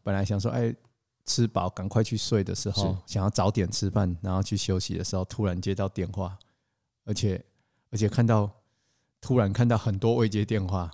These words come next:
Speaker 2: 哦，哦，哦。
Speaker 1: 结果是什么？有一个
Speaker 2: 警察局，
Speaker 1: 不是，
Speaker 2: 诈骗集团。
Speaker 1: 大哥朋友，
Speaker 2: 哦。
Speaker 1: 希望是诈骗集团的波代机啊。<laughs> 结果就是大哥的，就是一些，哎，年纪比我大的一些老，
Speaker 2: 是。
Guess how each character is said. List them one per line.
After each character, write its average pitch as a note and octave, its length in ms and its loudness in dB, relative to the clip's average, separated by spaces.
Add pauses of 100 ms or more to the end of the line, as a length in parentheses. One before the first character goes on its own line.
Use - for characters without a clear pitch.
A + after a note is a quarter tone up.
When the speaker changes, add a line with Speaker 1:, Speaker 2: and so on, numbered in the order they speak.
(140)
Speaker 2:
哦， - 140 -4
哦， - 20 2
哦。 E2 460 -8 (760)
Speaker 1:
结 A#2 120 2
果 G#2 80 4
是 A2+ 180 2 (180)
什 A2 140 0
么？ G2 140 0
有 G2+ 160 2
一 G#2 80 0
个 G2 580 -2
Speaker 2:
警 E2+ 160 -4
察 E2 180 0
局， D2 320 -2
Speaker 1:
不 - 100 -2
是， F#2+ 60 4
Speaker 2:
诈 A#2+ 60 2
骗 F#2 140 4
集 D#2+ 120 -4
团。 B2+ 160 2
Speaker 1:
大 G#2+ 60 4
哥 A2 240 4
朋 G2 260 0
友， F#2+ 240 -2 (120)
Speaker 2:
哦。 D#2 180 -2
Speaker 1:
希 C3 140 4
望 B2+ 120 6
是 A#2+ 140 2
诈 A#2 160 2
骗 A#2 180 2
集 F#2+ 160 -2
团 F#2 220 0
的 F2+ 120 -2
波 F2+ 140 -2
代 E2+ 160 -2
机 - 200 -6
啊。 - 60 -8 (120)
<laughs> - 180 -20
结 A#2+ 140 0
果 A2+ 160 4
就 G#2+ 100 2
是 B2 80 2
大 A2+ 240 4
哥 G2 300 0
的， - 260 -2 (260)
就 A#2+ 120 -4
是 A2 220 -2
一 - 80 -10
些， G#2 260 0 (360)
哎， F#2 500 0
年 G#2 180 2
纪 A#2 100 2
比 G#2 120 0
我 F#2+ 100 4
大 G2+ 220 2
的 F#2 140 0
一 F#2+ 40 2
些 F#2+ 220 0
老， F2+ 100 2
Speaker 2:
是。 - 120 0